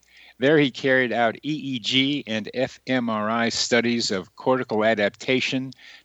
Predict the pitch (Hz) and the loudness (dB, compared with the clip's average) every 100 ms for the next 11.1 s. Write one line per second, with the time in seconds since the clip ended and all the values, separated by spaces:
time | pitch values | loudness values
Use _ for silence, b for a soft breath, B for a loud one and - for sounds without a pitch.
0 | - - 98 98 113 127 - 131 123 120 | -8 -4 -2 0 0 0 -2 -4 -4 -4
1 | _ _ - 131 117 - 117 110 104 - | _ _ -4 -2 -2 -2 -2 -2 -4 -6
2 | - - 143 123 98 87 73 67 _ _ | -8 -4 0 0 0 -4 -6 -12 _ _
3 | _ _ _ _ _ B B B - 147 | _ _ _ _ _ B B B 0 4
4 | 147 - 165 165 135 - 143 135 - 127 | 4 2 0 0 -4 -2 0 0 0 0
5 | 117 - 139 127 120 113 104 104 - 147 | 0 0 -2 -2 -6 -6 -6 -4 -2 0
6 | 127 - 104 107 139 123 120 107 104 87 | 0 -2 -4 -6 -6 0 2 2 0 -6
7 | - 156 104 110 B B B - - 147 | 0 0 0 -4 B B B -6 2 2
8 | 135 131 107 120 104 - B _ 104 110 | 2 -2 -4 -4 -6 -10 B _ -6 -2
9 | 135 139 120 120 - 107 107 - 107 95 | 0 0 2 0 -2 -4 -4 -2 -2 -4
10 | - b b b b - 110 90 120 - | -10 b b b b -10 -8 -4 -2 -2
11 | - | -4